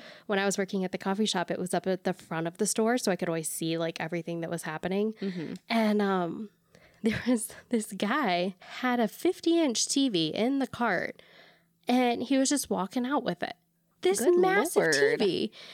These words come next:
Speaker 1: And he found a receipt on the ground that was for, like, bananas or some, something like that. Like, totally un-, irrelated. A what? Not related? There we go.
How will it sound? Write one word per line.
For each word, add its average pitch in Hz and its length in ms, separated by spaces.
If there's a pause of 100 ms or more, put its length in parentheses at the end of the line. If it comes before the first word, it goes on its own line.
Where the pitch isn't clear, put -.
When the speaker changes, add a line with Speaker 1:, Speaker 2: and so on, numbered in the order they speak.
(160)
Speaker 1:
And 262 200
he 285 120
found 262 300
a 285 80
receipt 233 400
on 202 140
the 196 80
ground 185 360
that - 60
was 185 140
for, 196 180
like, 180 200
bananas 160 640
or 160 100
some, 165 440
something 190 420
like 160 200
that. 160 220
Like, 185 200
totally 208 420
un-, 165 140 (160)
irrelated. 170 440 (260)
A 214 80
what? 247 260 (500)
Not 196 220 (140)
related? 233 520
There 180 100
we 185 80
go. - 120